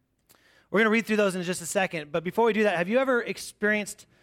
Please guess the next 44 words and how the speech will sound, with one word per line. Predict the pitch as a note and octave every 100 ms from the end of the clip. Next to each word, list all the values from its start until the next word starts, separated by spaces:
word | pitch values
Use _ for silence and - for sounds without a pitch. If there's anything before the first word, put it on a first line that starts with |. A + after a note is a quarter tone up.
| _ _ C#3+ -
like, | G#3 F3 D#3+
true | - - A3 A#3
desperation? | F3+ F#3+ - E3+ D3 C#3+ A2 - _ _ _ _ -
Not | G#3
talking | G#3 G3 F#3+
like | F#3 F3+
you | F3+
single | E3 F3 E3+
guys | D#3+ E3 D#3+
are | D#3
like, | D3+
"Man, | D3 E3+
I |
really | D3+ E3 E3+
wanna | D#3+ E3
meet | D3+ E3+
a |
girl," | C#3+ D#3+ E3 D#3+
like, | C#3+
not | E3+ E3+
that | D#3+
kind | E3
of | D3
desperation, | C#3 - C3 B2 C3+
but, | D3+
like, | E3+ F3+ - - - -
have | F3+
you | B3
ever | C#4+
experienced, | A#3+ - A#3 A3+
like, | G#3+ F#3+ - _ -
like, | F#3+ E3
the, | G3 -
like, | G3+ F#3 F3+ _ _ -
absolute, | F#3+ G#3+ - A#3 A3+
like, | G3+ F#3 -
desperate | - G#3+ A3 - A#3 A3+ -
to | F#3+ F#3+ F#3+
experience | F#3 - - G3+ F#3
something? | F3 D#3+
Like, | D#3
maybe | F3+ A3
you | G#3+ G#3
were, | G3 E3+